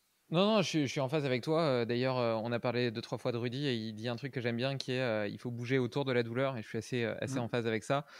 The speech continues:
Speaker 2: Ouais.
Speaker 1: Euh, et je remarque, euh, tu vois, je, donc déjà depuis, euh, dimanche, euh, où j'ai commencé à rajouter ce, ce fractionné, euh, marche-course, euh, très, très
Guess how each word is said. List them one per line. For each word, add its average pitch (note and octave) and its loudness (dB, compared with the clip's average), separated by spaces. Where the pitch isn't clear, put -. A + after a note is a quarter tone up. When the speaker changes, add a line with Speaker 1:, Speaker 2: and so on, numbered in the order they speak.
Speaker 2:
Ouais. A#2+ -6
Speaker 1:
Euh, A2 2
et A#2+ 2
je A2 -4
remarque, B2 0
euh, A#2 0
tu A2 -10
vois, C3+ 2
je, A#2 -2
donc G#2+ -10
déjà B2 2
depuis, B2 -2
euh, A#2 2
dimanche, A#2+ -4
euh, A2 -2
où A2 -6
j'ai A2+ -4
commencé A#2 -2
à A#2 0
rajouter A2+ -2
ce, A2 -4
ce A2 -10
fractionné, A#2+ -4
euh, A2 0
marche-course, C3 -2
euh, - -4
très, F3 2
très C3 0